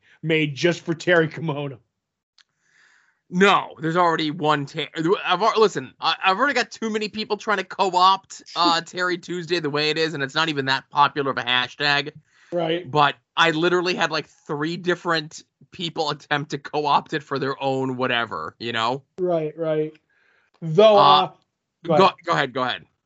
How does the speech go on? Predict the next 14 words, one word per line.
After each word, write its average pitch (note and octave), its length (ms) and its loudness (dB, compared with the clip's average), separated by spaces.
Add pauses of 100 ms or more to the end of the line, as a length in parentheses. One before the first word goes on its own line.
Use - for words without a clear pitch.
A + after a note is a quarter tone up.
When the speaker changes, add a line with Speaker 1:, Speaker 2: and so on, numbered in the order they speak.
(120)
Speaker 1:
I F3 60 2
was F3+ 80 2
gonna F#3 100 -4
say, F#3 240 4
the F3 180 2
newest, G#3 460 0
uh, E3+ 280 4 (160)
of E3+ 220 0
the D#3 100 0
Six, - 480 -4
Richard E3 380 -4
Brannigan, D3+ 600 -2 (260)
is E3+ 200 2
fascinating E3 640 0